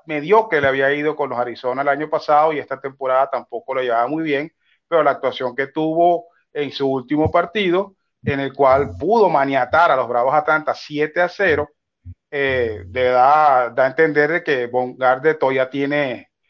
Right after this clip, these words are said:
eh, gasolina en el tanque. Eh, lo curioso es que eso fue parte de un doble desafío en el cual ambos juegos fueron ganados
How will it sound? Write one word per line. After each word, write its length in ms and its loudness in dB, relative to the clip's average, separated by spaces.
eh, 500 -10
gasolina 540 0
en 60 2
el 140 -8
tanque. 380 -2
Eh, 260 4
lo 160 2
curioso 580 4
es 120 4
que 180 2
eso 160 -2
fue 200 -2
parte 260 2
de 60 4
un 140 -2
doble 520 2
desafío 840 -6
en 100 -14
el 160 -10
cual 160 2
ambos 380 2
juegos 340 0
fueron 240 -2
ganados 400 0